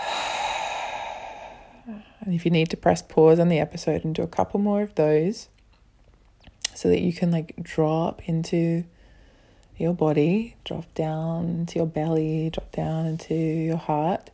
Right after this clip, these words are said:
Now I want you to imagine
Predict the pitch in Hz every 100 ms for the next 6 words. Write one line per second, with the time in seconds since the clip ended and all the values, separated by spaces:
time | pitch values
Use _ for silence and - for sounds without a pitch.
0 | _ _ _ _ _ _ _ _ _ _
1 | _ _ _ - - _ - _ _ -
2 | - _ _ _ _ _ - - - -
3 | _ _ _ - - - - 180 180 190
4 | 196 220 202 190 180 180 185 170 156 165
5 | 220